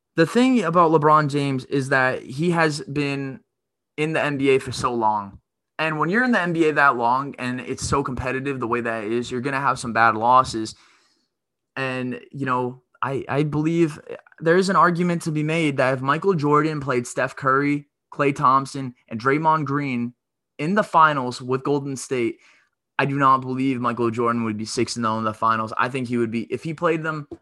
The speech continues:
four times in the finals, he would have at least two, two finals losses, guaranteed.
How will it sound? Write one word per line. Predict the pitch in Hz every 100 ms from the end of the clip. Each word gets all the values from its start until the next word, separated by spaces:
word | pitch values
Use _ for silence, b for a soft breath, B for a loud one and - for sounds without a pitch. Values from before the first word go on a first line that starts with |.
| _
four | 151 156
times | 156 143 143
in | 139
the | 135
finals, | - 131 135 131 131 _ _
he | 143
would | 143
have | 131
at | 127 120
least | 139 135 -
two, | 151 139 -
two | - 147
finals | 135 120 123 113
losses, | 107 110 110 98 98 - _ _ _ _ _ 120
guaranteed. | 131 139 127 123 107 104